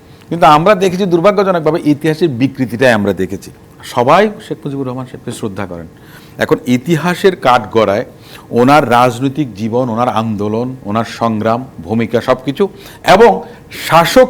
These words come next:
হিসেবে ওনার যে সাড়ে তিন বছরের শাসন আমল, সেটাকেও মানুষ কিন্তু বিচার করবেন।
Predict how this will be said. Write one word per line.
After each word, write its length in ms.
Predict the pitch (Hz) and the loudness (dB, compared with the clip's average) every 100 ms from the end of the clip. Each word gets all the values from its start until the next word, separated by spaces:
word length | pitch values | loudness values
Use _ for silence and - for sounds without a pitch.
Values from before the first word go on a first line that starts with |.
| - | 2
হিসেবে 380 | 190 - 120 143 - - - | 2 4 2 2 -4 -20 -6
ওনার 280 | 127 143 123 | 0 2 2
যে 100 | 131 | -4
সাড়ে 300 | - 127 131 | -2 0 0
তিন 200 | 143 135 | 0 0
বছরের 300 | 117 113 110 | 0 0 -4
শাসন 400 | - 90 - 98 | -4 -8 -6 -6
আমল, 240 | 87 98 139 - - - - - - | -6 -8 -12 -18 -20 -20 -20 -20 -20
সেটাকেও 540 | - - 113 120 156 151 | -10 -4 0 2 4 2
মানুষ 260 | 113 117 117 - | 0 -2 -6 -10
কিন্তু 220 | 110 113 | -8 -8
বিচার 380 | 92 110 127 104 | -8 -4 -2 -2
করবেন। 260 | 90 82 | -4 -14